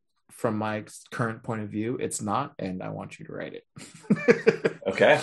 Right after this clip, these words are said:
Speaker 2: Well, challenge accepted. Shit.
Speaker 1: <laughs>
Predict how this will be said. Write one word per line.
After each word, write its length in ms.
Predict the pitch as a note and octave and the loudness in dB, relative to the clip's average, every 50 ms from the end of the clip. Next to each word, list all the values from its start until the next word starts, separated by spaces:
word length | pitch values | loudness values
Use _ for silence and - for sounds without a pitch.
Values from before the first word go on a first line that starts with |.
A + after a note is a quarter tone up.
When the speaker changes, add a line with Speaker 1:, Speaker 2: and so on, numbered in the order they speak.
| - G#2+ | 4 6
Speaker 2:
Well, 180 | A2 G#2 G2+ | 8 8 8
challenge 320 | - - A#2+ B2 C3+ B2+ B2 | 8 8 8 8 10 8 6
accepted. 460 | A2+ - - B2+ - - - - - - - - | 6 8 8 6 6 4 4 4 6 6 6 8
Shit. 280 | - - A3 - - - A2 - - - G3+ F3+ - - - | 8 8 8 8 10 8 8 8 8 6 4 4 4 2 8
Speaker 1:
<laughs> 640 | - C4+ A3+ A3 - - G#4 - - - A4 - | 10 12 12 12 12 10 8 8 8 6 4 2